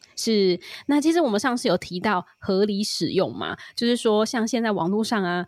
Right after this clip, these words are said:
有一些梗图制造机、梗图产生器等等，里面其实有各式各样的模板，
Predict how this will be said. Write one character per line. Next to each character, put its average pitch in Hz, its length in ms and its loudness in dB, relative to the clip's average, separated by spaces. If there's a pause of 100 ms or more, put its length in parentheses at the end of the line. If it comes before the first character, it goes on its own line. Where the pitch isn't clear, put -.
(220)
有 180 100 0
一 208 40 2
些 240 140 0
梗 175 240 -2
图 180 220 -2
制 247 180 -4
造 208 240 2
机、 208 340 -2
梗 170 240 0
图 180 240 -2
产 170 300 -4
生 214 240 -2
器 220 220 -2
等 165 240 -2
等， 156 180 -2 (160)
里 226 140 0
面 339 100 4
其 311 140 0
实 262 100 2
有 196 80 4
各 262 220 2
式 254 200 0
各 254 80 -2
样 226 160 2
的 190 140 2
模 180 260 2
板， 185 240 -2